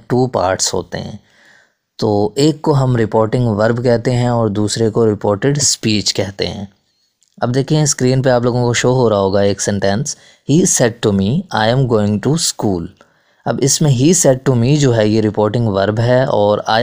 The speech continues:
am going to school" जो है ये रिपोर्टेड स्पीच है।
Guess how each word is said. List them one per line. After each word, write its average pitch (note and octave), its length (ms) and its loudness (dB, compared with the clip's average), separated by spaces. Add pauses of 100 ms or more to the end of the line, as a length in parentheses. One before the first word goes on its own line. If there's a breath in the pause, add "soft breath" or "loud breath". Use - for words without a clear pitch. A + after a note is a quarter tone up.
am C3+ 80 0
going A#2+ 320 0
to B2 60 2
school" B2 360 0
जो B2 160 0
है G#2+ 160 2
ये C3 180 0 (420 loud breath)
रिपोर्टेड A2 560 0
स्पीच G2 520 -4
है। E2 180 -6